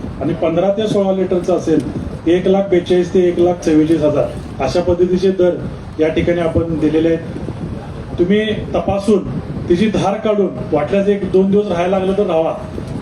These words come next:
चांगली पद्धतीची धार काढून जी आवडेल ती म्हस घ्या. तुम्हाला सक्ती नाही हीच म्हस घ्यायची, पण तो आवडेल ती म्हस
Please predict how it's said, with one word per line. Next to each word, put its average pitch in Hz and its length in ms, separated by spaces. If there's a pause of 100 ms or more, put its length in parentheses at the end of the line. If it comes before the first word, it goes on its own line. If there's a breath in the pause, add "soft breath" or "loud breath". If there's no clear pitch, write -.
(220)
चांगली 180 320
पद्धतीची 208 480
धार 185 200
काढून 180 240
जी 180 120
आवडेल 190 480
ती 247 80
म्हस 220 260
घ्या. 170 140 (540)
तुम्हाला 190 280
सक्ती 196 320
नाही 202 300
हीच 170 220
म्हस 165 160
घ्यायची, 143 380 (420)
पण 233 140
तो 214 40
आवडेल 190 460
ती 247 80
म्हस 196 260